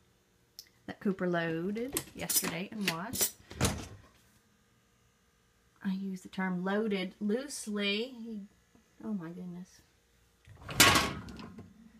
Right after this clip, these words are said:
Apparently there needs to be a quick lesson on filling up the dishwasher before you run it.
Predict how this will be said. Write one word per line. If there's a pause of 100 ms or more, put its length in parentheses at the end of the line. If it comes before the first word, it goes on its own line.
(200)
Apparently
there
needs
to
be
a
quick
lesson
on (100)
filling
up
the
dishwasher
before
you
run
it.